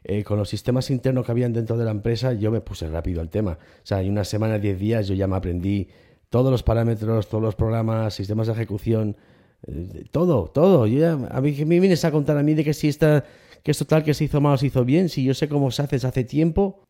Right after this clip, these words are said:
y quizá lo que dices tú que se hizo mal no es que se haya hecho mal, sino que... y se pone a mandarme, y cogí, le co-, y, y dije, "Pero esta, esta", yo pensé, "Es, es estúpida.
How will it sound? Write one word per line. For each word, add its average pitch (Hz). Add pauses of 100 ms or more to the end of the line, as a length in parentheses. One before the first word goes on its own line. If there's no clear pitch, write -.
(120)
y 127
quizá 135
lo 143
que 151
dices 151
tú 151
que 139
se 143
hizo 135
mal 151
no 151
es -
que 147
se -
haya 127
hecho 113
mal, 175
sino 127
que... 120 (220)
y 107
se 107
pone 127
a 143
mandarme, 123 (320)
y -
cogí, 110
le 113
co-, -
y, - (100)
y 107
dije, 98
"Pero 85
esta, 101
esta", 90
yo 95
pensé, 107
"Es, 92
es 80
estúpida. 92